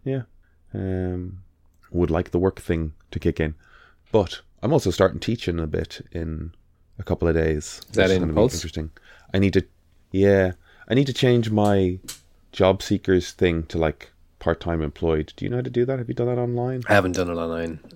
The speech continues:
Speaker 2: um, and I haven't had to do
Speaker 1: Yeah.
Speaker 2: it for about ten years, I think. So it's straightforward
Speaker 1: Yeah.
Speaker 2: enough, I
Speaker 1: I was
Speaker 2: think,
Speaker 1: gonna,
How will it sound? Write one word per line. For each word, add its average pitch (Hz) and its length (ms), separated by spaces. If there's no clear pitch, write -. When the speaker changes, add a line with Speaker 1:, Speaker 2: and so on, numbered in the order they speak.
Speaker 2:
um, 85 280
and 85 100
I 82 40
haven't 82 520
had 85 180
to 90 100
do 85 240
Speaker 1:
Yeah. 82 40
Speaker 2:
it 85 360
for - 160
about 78 220
ten 82 240
years, 82 320
I 80 80
think. 78 380
So 76 320
it's 139 200
straightforward 95 720
Speaker 1:
Yeah. 80 60
Speaker 2:
enough, 80 220
I - 80
Speaker 1:
I - 20
was 98 100
Speaker 2:
think, 92 60
Speaker 1:
gonna, 101 140